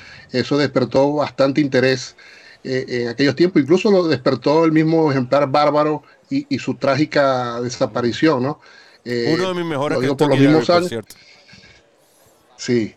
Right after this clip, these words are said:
Speaker 1: y bueno, Bernardini que, que tomó la posta, vamos a decir, de, de, tomó el, el testigo de, de Bárbaro en esa generación, Invasor lo, lo, lo derrotó.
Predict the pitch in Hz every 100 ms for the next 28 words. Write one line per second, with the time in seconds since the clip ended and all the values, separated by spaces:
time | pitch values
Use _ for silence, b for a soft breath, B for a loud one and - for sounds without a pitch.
0 | - 135 131 175 151 131 151 180 160 170
1 | 180 170 143 135 127 127 127 127 131 151
2 | 160 147 180 185 - 139 151 151 143 151
3 | 151 143 131 123 120 120 117 117 120 127
4 | 120 123 147 156 156 127 127 123 - 196
5 | 165 139 131 127 123 123 123 135 147 147
6 | 147 151 151 135 131 151 156 143 147 147
7 | 131 120 127 135 147 147 127 120 120 120
8 | 123 123 117 113 110 139 117